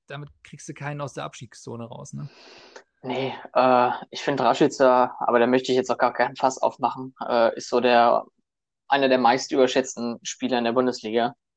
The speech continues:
Speaker 2: ähm, der ja immer wieder mit irgendwelchen großen Vereinen in Verbindung gebracht wird. Ich frag mich, warum.
Speaker 1: Ey, weil er gut in Form ist, ne? Er ist einfach gut in Form, muss man sagen.
Speaker 2: Ja, aber der hat mich noch nie fußballerisch vom Hocker gerissen, muss ich ganz ehrlich sagen.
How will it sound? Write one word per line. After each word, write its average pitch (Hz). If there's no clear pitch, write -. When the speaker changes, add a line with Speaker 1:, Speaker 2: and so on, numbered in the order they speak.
Speaker 2:
ähm, 120
der 120
ja 123
immer 135
wieder 139
mit 127
irgendwelchen 131
großen 135
Vereinen 135
in 131
Verbindung 123
gebracht -
wird. 131
Ich -
frag 123
mich, 135
warum. 123
Speaker 1:
Ey, 127
weil 127
er 147
gut 165
in 180
Form 185
ist, 107
ne? 175
Er 135
ist 147
einfach 156
gut 160
in 151
Form, 113
muss 113
man 117
sagen. -
Speaker 2:
Ja, 147
aber 139
der 147
hat -
mich -
noch 156
nie 156
fußballerisch 147
vom 135
Hocker 143
gerissen, 120
muss 139
ich 135
ganz 143
ehrlich 127
sagen. 123